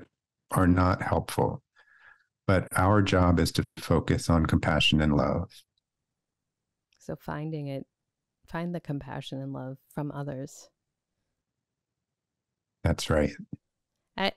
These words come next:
Speaker 2: and it's awareness, you know, it, it's being aware of when that happens. 'Cause I bet a lot of times there's compassion and love and,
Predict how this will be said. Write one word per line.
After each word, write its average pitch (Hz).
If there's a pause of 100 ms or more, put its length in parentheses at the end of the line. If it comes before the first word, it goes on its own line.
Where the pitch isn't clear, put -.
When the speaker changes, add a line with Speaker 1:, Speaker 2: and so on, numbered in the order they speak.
Speaker 2:
and 208
it's 220
awareness, 190 (300)
you 170
know, 170 (120)
it, 147 (300)
it's - (160)
being 175
aware 147
of 147
when 147
that 139
happens. - (760)
'Cause 175
I 175
bet 185
a 180
lot 160
of 175
times 156
there's 156
compassion 156
and 143
love 143
and, 139